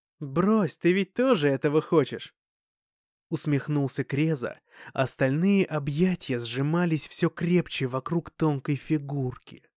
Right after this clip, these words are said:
«Кретин!» рявкнула демоница. В этот раз он узнал, каковы на вкус ее губы. Потом, правда, пришлось торчать во дворце,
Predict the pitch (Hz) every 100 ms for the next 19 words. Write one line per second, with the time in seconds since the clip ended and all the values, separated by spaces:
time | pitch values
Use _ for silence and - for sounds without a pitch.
0 | _ _ _ _ - 214 214 - - 160
1 | 123 - _ _ _ _ _ 135 139 120
2 | - 127 131 127 139 147 135 120 - -
3 | 113 _ _ _ _ _ 131 123 202 208
4 | 180 175 190 180 - 156 156 135 147 175
5 | 147 - 127 135 123 156 202 170 - -
6 | 170 - 143 147 143 151 139 151 120 87
7 | - _ _ _ _ _ - 113 - 208
8 | 196 165 185 165 156 151 139 - 196 180
9 | 160 156 196 180 156 147 156 151 - 202
10 | 196